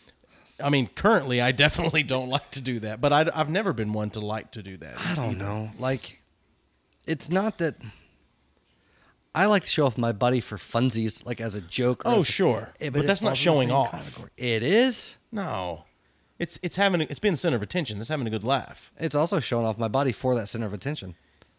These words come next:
Speaker 1: Eh, I think we're reading into that one a little.
Speaker 2: I don't care.
Speaker 1: a little
Speaker 2: I'm gonna
Speaker 1: much.
Speaker 2: say I
Speaker 1: That's
Speaker 2: like to
Speaker 1: fine.
Speaker 2: show off my body. I don't really care.
Speaker 1: Okay. Uh, so I went with I don't particularly like to show off my body.
Speaker 2: Ooh, I don't particularly.
Speaker 1: But, yeah, but were I in great shape,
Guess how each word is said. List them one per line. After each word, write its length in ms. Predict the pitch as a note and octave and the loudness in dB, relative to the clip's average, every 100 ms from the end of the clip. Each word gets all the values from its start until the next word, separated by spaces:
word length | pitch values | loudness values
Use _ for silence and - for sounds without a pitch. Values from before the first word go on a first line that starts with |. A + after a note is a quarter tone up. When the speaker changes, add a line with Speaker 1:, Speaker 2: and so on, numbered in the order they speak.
| _ - | _ -10
Speaker 1:
Eh, 320 | E3 D#3 C#3+ - _ _ - | -4 -4 -4 -8 _ _ -16
I 80 | C3+ | -10
think 220 | - C#3+ | -4 -2
we're 120 | B2+ A#2 | 0 0
reading 260 | A#2 G#2+ | 0 0
into 160 | G#2+ G2 | -2 -2
that 180 | F#2 F2 | -4 -6
one 100 | F#2 | -8
a 40 | |
little. 220 | F2+ F2 - | -10 -12 -12
Speaker 2:
I 220 | A2 B2 | -10 -8
don't 100 | A#2+ | -6
care. 100 | A2+ | -6
Speaker 1:
a 40 | A#2+ | -2
little 100 | D3+ | 0
Speaker 2:
I'm 60 | |
gonna 80 | G#3+ | 0
Speaker 1:
much. 60 | F3+ | 0
Speaker 2:
say 120 | - | 0
I 20 | E3+ | 0
Speaker 1:
That's 80 | |
Speaker 2:
like 120 | D#3+ D#3 | 0 0
to 40 | |
Speaker 1:
fine. 40 | D3+ | -2
Speaker 2:
show 40 | |
off 60 | C#3+ | 0
my 100 | C#3 | 0
body. 220 | A#2+ G2+ | 0 -2
I 60 | G2+ | -4
don't 120 | A2+ | -4
really 160 | A2 G#2 | -4 -6
care. 260 | F2+ D#2+ - | -8 -12 -14
Speaker 1:
Okay. 300 | - - G#3 - _ _ _ _ _ - | -14 -12 -12 -14 _ _ _ _ _ -10
Uh, 100 | B2 | -4
so 160 | D3 | 0
I 140 | C#3+ D#3+ | 0 2
went 180 | C#3+ | 2
with 100 | A#2+ | 2
I 100 | A#2 A2+ | 2 2
don't 260 | A#2+ A2+ | 0 0
particularly 480 | - - G#2 G2+ F#2+ | -8 -8 -8 -6 -6
like 220 | F2+ F2 | -8 -8
to 80 | - | -10
show 180 | - - | -12 -12
off 160 | - - | -16 -16
my 100 | A2 | -16
body. 240 | - - B2 | -18 -12 -6
Speaker 2:
Ooh, 60 | |
I 80 | B2 | -2
don't 200 | B2+ A#2 | -2 -4
particularly. 840 | A#2+ A2+ - D#3 - G#2+ C#3 A2+ F#2 | -8 -8 -4 -4 -4 0 2 2 -2
Speaker 1:
But, 200 | F2+ - _ _ _ - | -8 -12 _ _ _ -6
yeah, 180 | G2 - _ - | -6 -8 _ -4
but 500 | G#3 E3 A2 - - - _ _ _ _ _ _ _ _ _ - | 2 2 2 -4 -14 -14 _ _ _ _ _ _ _ _ _ -2
were 280 | B2 E3 E3 | 4 6 8
I 120 | D#3+ | 4
in 300 | D3+ E3 D3+ | 4 2 0
great 360 | D3 D#3+ D#3 | 2 2 2
shape, 500 | - - D3 - - | 0 0 0 -2 -12